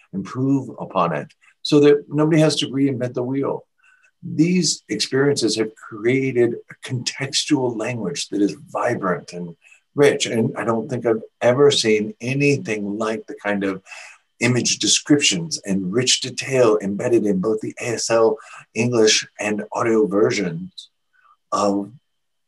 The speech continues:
any media. This kind of bilingual experience is amazing, so exciting.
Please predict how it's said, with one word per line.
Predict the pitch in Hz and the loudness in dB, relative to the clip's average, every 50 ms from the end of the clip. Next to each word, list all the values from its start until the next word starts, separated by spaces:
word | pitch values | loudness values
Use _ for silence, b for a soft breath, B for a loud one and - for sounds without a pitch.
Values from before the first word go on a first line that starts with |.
| _ - | _ -6
any | - - 117 113 110 101 | -4 -2 0 0 2 0
media. | 95 95 107 - 101 85 - - - _ _ - | 0 -2 -2 -2 -2 -2 -4 -8 -12 _ _ -2
This | 120 117 | -2 -2
kind | - - 120 117 | 0 0 -2 -2
of | 110 92 | -2 -2
bilingual | - 98 101 113 120 120 123 127 120 110 110 101 | -2 0 2 2 2 2 2 0 2 2 4 4
experience | 98 95 - - - 110 107 98 95 90 - - | 2 0 -2 -2 2 4 4 4 2 0 -2 -4
is | 104 90 | -4 -4
amazing, | 95 98 92 92 92 90 87 87 85 - _ | -4 -4 -4 -4 -4 -4 -6 -6 -8 -6 _
so | - - 131 117 | -2 0 2 2
exciting. | 101 - - 113 98 90 87 87 | 2 2 4 4 4 4 2 0